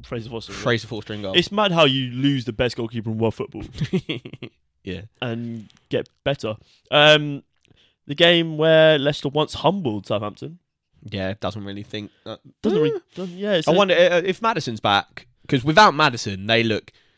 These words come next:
Speaker 2: just
Speaker 1: Dry.
Speaker 2: completely dry. But
Speaker 1: Yeah,
Speaker 2: when
Speaker 1: devoid
Speaker 2: Madison's
Speaker 1: of
Speaker 2: in,
Speaker 1: ideas.
Speaker 2: different team.
Speaker 1: Yeah, um, I'm gonna go for a two one Leicester.
Speaker 2: I think Leicester are gonna win. I'm gonna go three one Leicester.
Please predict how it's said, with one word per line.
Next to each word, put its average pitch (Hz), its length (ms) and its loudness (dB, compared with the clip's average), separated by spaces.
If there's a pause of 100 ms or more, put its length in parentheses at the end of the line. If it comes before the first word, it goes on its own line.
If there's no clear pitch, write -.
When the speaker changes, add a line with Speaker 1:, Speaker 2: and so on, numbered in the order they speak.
(120)
Speaker 2:
just - 320 -6
Speaker 1:
Dry. 110 560 2
Speaker 2:
completely 104 380 2
dry. 101 480 0 (120)
But 117 260 2
Speaker 1:
Yeah, 104 60 -8
Speaker 2:
when 147 180 4
Speaker 1:
devoid 160 160 4 (180)
Speaker 2:
Madison's - 20 0
Speaker 1:
of 98 140 0
Speaker 2:
in, - 40 -2
Speaker 1:
ideas. 101 360 -12 (120)
Speaker 2:
different 120 420 2
team. 101 280 -8 (400)
Speaker 1:
Yeah, 151 460 6
um, 160 800 6
I'm 156 100 2
gonna 151 140 2
go 117 200 6
for 113 400 4
a 135 800 0 (540)
two 170 920 -2
one 143 280 -2
Leicester. - 460 -8 (1040)
Speaker 2:
I - 40 -4
think 104 160 -2
Leicester 95 220 -4
are 95 40 -4
gonna 98 180 -8
win. 107 220 -2 (140)
I'm 104 100 -12
gonna 110 140 -8
go 110 380 0 (1120)
three 147 380 0
one 92 220 -8
Leicester. 98 440 -18